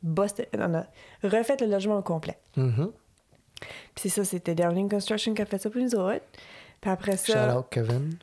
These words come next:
Speaker 1: Oui,
Speaker 2: Mhm.
Speaker 1: merci beaucoup, beaucoup. Puis c'était super beau. Puis là, on avait été, là, il fallait qu'on furnish ça.
Speaker 2: Oui.
Speaker 1: Ça, c'est une belle aventure.
Speaker 2: Ouais,
Speaker 1: Nous
Speaker 2: c'est
Speaker 1: autres, là, on a le chubini. Faut que je le dise, on a le chubini.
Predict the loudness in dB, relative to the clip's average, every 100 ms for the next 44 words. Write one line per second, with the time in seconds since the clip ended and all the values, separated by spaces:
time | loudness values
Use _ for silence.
0 | -4 0 4 4 4 2 2 0 0 0
1 | 0 0 0 -2 -2 -2 -2 -4 -16 -16
2 | -16 -8 -2 -2 -2 -4 0 2 2 2
3 | 4 4 2 0 -2 0 2 0 -4 -16
4 | _ _ _ -20 _ _ _ _ _ -14
5 | -14 -2 2 4 4 0 -12 _ -4 0
6 | 0 2 2 0 -6 -20 -20 -20 _ -2
7 | 0 -2 2 2 4 2 2 0 2 4
8 | 4 2 -2 -6 -14 -18 -16 -16 -20 _
9 | 0 4 2 0 -6 -20 _ -2 0 0
10 | 0 2 2 0 -4 -6 -10 -10 -8 -8
11 | -12 -14 -18 0 2 4 4 6 6 4
12 | 4 4 2 2 4 4 2 -4 -18 -18
13 | -18 -20 -20 _ -20 _ _ _ _ 0
14 | 2 4 0 0 2 2 0 0 2 2
15 | 0